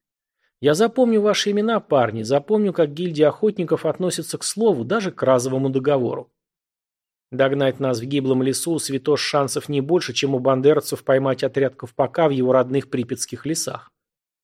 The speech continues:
Волчьей рысью бежим до темна и половину ночи, только потом падаем. Одна лошадь не выдержала нашей гонки,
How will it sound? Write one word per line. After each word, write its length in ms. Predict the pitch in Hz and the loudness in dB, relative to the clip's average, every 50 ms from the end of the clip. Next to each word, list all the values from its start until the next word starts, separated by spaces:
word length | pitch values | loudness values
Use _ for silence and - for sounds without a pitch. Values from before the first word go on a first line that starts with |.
| _ _ _ _ _ - | _ _ _ _ _ -4
Волчьей 380 | 131 185 247 247 - - 240 | 2 2 2 2 2 2 2
рысью 320 | 240 262 254 - - 220 190 | 2 2 0 -2 -2 -4 -2
бежим 320 | 190 202 180 208 214 190 | -2 -2 0 0 -2 0
до 80 | 175 170 | -2 -4
темна 440 | - - 196 190 202 220 226 208 | -4 -2 -2 -2 0 0 0 0
и 40 | 180 | 0
половину 460 | - - 151 156 160 165 170 170 170 | 0 2 2 2 4 2 2 0 0
ночи, 420 | 160 139 113 - - - - 147 _ _ _ _ _ _ | -2 -4 -4 -4 -6 -8 -10 -10 _ _ _ _ _ _
только 240 | - 247 214 - | -4 -4 -4 -2
потом 320 | - - 185 - 185 170 151 | 0 0 0 0 0 -2 -2
падаем. 460 | - - 135 113 156 - - - - _ _ _ _ _ _ _ _ _ | 0 -2 -2 -2 -2 -6 -12 -12 -16 _ _ _ _ _ _ _ _ _
Одна 280 | - 139 139 143 143 | -2 0 2 4 2
лошадь 340 | 139 139 135 - - 120 - | 4 2 2 0 -4 -8 -6
не 100 | 151 156 | -6 -4
выдержала 440 | 151 143 127 117 117 113 117 123 127 | -2 -2 -2 -2 -2 -2 -2 -2 0
нашей 320 | 131 131 120 - - 139 | 0 0 -2 0 -2 -2
гонки, 420 | 135 151 196 233 226 208 - 202 | -2 0 0 0 0 0 -6 -10